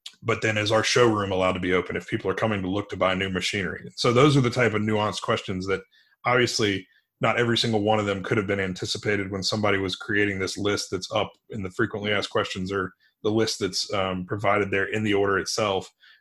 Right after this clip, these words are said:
But we have this hotline, we have this website. You can go in and you can ask those really specific questions about your business or your circumstance and get those answers. Um, particularly right now, given that the order just came out and that this number just went out,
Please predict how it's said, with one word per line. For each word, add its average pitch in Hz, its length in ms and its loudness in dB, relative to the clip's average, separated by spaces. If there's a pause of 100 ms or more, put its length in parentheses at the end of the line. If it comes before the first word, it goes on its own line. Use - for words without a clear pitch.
(120)
But 117 180 4
we 110 100 2
have 113 180 2
this 104 160 0
hotline, 98 340 0
we 95 60 -2
have 104 160 0
this 101 160 -4
website. 95 420 -2
You 98 80 -8
can 101 140 -8
go 101 240 2
in 101 80 0
and 98 120 -4
you 95 80 -8
can 90 120 -16 (120)
ask 101 180 -4
those 95 260 -4
really 104 220 -2
specific 101 440 -10
questions 104 420 -8
about 98 220 -4
your 107 200 -2
business 107 640 -4 (260)
or 107 120 -6
your 113 160 2
circumstance 101 920 -2 (240)
and 95 120 -8
get 107 180 -2
those 95 180 0
answers. - 580 -6
Um, 87 400 -4 (300)
particularly 120 480 4
right 101 220 4
now, 101 420 2
given 101 220 -2
that 90 60 -8
the 92 100 -4
order 101 240 2
just 107 340 0
came 101 160 -2
out 101 320 0
and 95 140 -6
that 92 120 -6
this 98 200 -6
number 123 260 4
just 98 240 -4
went 101 160 -2
out, 95 240 0